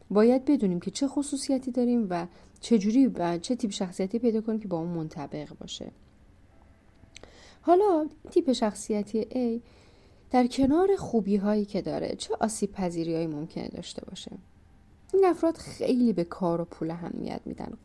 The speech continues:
کلاً کار و پول براشون قدرته. ممکنه شما وارد یه ارتباط با یک نفر بشید، اوایل خیلی عاشقانه برخورد بکنه، ولی بعد از یه مدتی که خیالش راحت شد، رابطش رو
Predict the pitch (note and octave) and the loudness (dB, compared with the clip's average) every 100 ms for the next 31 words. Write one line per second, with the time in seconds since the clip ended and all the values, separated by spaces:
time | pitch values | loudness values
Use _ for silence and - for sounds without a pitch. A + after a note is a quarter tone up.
0 | - - C4 A#3+ A3+ F#3+ E3 - G#3 G3 | -18 -2 2 2 0 -2 -4 0 2 2
1 | F3 F3 - G#3 F#3 F3 G3+ F#3 F3 E3+ | -2 -8 -6 -4 -4 -4 -6 -2 -4 -4
2 | F3 F3 - - - - - - - - | -8 -8 -10 -12 -16 -20 -20 -20 -8 0
3 | G#3+ C4 C4+ B3 B3 A#3 A3 A#3+ B3 A3+ | 2 2 2 2 2 2 2 2 2 2
4 | A3+ A3 A3 G#3+ A#3 A#3 A#3 A3+ B3 - | 0 -2 0 0 -2 -2 -2 0 -2 -2
5 | G3+ G3+ - - - A3 A#3+ B3 D4 - | -6 -6 -16 -8 -2 0 0 0 -2 0
6 | F#3 - E3 E3 E3 E3 E3+ E3 E3 E3+ | -4 -4 -6 -6 -6 -6 -6 -10 -8 -8
7 | - G3 C4+ D#4+ D#4 C#4+ D4 C#4 C#4+ C4+ | -6 -4 -2 -2 0 0 0 -2 0 2
8 | B3 B3+ D4 D4 G#3 A3+ A3 G#3+ A3+ A#3 | 0 -2 -4 -4 -6 -6 -4 -2 -2 -2
9 | G3 G3 G3+ G3+ F3 F3+ E3+ F3 F3 F3 | -4 -2 -2 -4 -6 -4 -4 -4 -6 -10
10 | - | -10